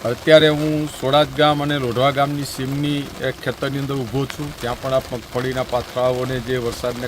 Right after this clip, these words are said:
કારણે, અને અત્યારે પણ વરસાદ ચાલુ છે અને આવનારા સમયમાં પણ વરસાદની આગાહી છે. એટલે વરસાદને કારણે ઘણું બધું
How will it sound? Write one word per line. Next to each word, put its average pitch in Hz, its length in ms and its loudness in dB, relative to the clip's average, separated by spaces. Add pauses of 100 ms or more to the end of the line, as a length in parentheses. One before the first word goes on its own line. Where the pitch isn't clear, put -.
(100)
કારણે, 127 240 0
અને 135 100 -2
અત્યારે 170 320 0
પણ 190 120 0
વરસાદ 175 440 4
ચાલુ 127 200 4
છે - 440 -10 (680)
અને 165 220 4
આવનારા 170 400 8
સમયમાં 165 520 4
પણ 170 120 2
વરસાદની 151 460 4
આગાહી 143 400 6
છે. 160 200 2
એટલે 156 280 6
વરસાદને 156 1120 4
કારણે 165 460 6 (100)
ઘણું 143 220 2
બધું 185 380 4